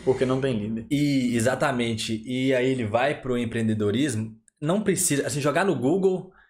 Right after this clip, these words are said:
Speaker 2: a mu-, os principais motivos de funcionários pedir conta. Você vai achar que mais de setenta, oitenta por cento é por causa do chefe.
Speaker 1: É.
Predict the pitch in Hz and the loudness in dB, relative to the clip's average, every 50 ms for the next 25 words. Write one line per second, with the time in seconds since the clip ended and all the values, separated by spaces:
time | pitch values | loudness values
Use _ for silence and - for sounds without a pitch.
0 | _ _ _ _ _ _ _ - 123 131 143 147 156 143 135 117 131 139 135 131 | _ _ _ _ _ _ _ -6 -4 -2 0 0 0 -2 -4 -8 -10 -8 -6 -4
1 | - - 180 185 196 185 180 170 - - 185 202 202 190 185 180 160 147 156 160 | -4 0 0 0 2 2 0 0 0 -2 0 0 0 2 0 0 -2 -2 -4 -4
2 | 165 165 151 156 147 151 156 156 135 - 151 139 147 - - 110 101 98 95 - | -4 -4 -2 -2 0 0 -2 -2 -2 -4 -6 -6 -6 -6 -4 -4 -4 -4 -6 -10
3 | 107 - 170 165 170 180 165 - - 170 170 170 - 185 170 170 156 156 160 180 | -12 -8 -4 -2 -2 -2 0 0 -2 -2 -2 -2 -4 -4 -2 0 0 0 0 0
4 | 170 - - 170 160 - 151 147 151 147 139 151 147 143 - - - 151 143 - | 0 0 0 -2 -2 -2 -4 -4 -4 -4 -6 -8 -10 -10 -10 -8 -6 -6 -4 -4
5 | 139 139 - 135 - - 127 131 131 127 131 139 143 139 - - - 110 98 95 | -6 -6 -6 -8 -8 -6 -4 -4 -4 -4 -4 -4 -4 -6 -8 -4 -2 -2 -2 -2
6 | - - - - _ - 120 117 113 110 | -4 -10 -20 -20 _ -4 0 0 0 0